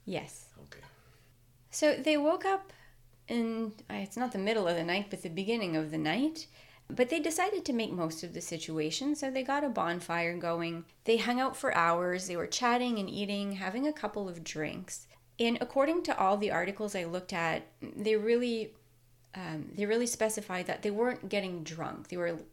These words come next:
Speaker 1: sipping on some drinks, having a social time, but they weren't drinking to get drunk.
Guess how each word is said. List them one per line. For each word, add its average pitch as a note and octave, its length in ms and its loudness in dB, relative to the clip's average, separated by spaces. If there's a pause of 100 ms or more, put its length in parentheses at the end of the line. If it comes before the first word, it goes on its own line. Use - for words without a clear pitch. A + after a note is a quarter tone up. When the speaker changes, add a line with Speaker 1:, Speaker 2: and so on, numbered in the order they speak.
Speaker 1:
sipping A#3+ 480 2
on F3+ 160 -2
some F3+ 180 -8
drinks, D#3+ 300 -4
having F3+ 300 -4
a F3 40 -6
social D#3+ 400 -6
time, D#3 320 -4
but E3+ 140 -8
they F3+ 80 -4
weren't F#3 320 -4
drinking D#3+ 400 -6
to D#3+ 80 -10
get - 220 -10
drunk. E3 420 -12